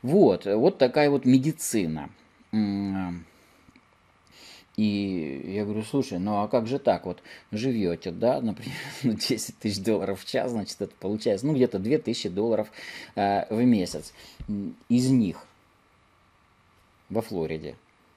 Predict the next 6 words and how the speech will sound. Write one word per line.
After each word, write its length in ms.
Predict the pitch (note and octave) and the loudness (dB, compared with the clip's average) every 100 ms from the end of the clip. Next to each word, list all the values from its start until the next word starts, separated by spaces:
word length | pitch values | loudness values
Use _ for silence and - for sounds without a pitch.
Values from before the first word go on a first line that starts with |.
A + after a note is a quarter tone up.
| _ _ _ _ _ _ _ _ _ _ _ _ _ | _ _ _ _ _ _ _ _ _ _ _ _ _
тысяча 260 | A#2 - - | -8 -4 -6
пятьсот 400 | F2+ - G2 G2+ | -8 -8 -8 -6
долларов. 360 | F2+ G2+ G2+ - _ _ _ _ _ _ _ _ _ _ _ _ _ _ _ _ _ _ - | -6 -6 -8 -14 _ _ _ _ _ _ _ _ _ _ _ _ _ _ _ _ _ _ -6
Кондоминиум 760 | G2+ F#2+ F#2 F2 F#2 B2+ F3 | -2 -2 -2 -2 -2 -4 -6
плюс 200 | D#3 G#2+ | -6 -6
двести, 480 | G#2+ F2+ A#2+ - A2+ | -6 -6 -6 -8 -14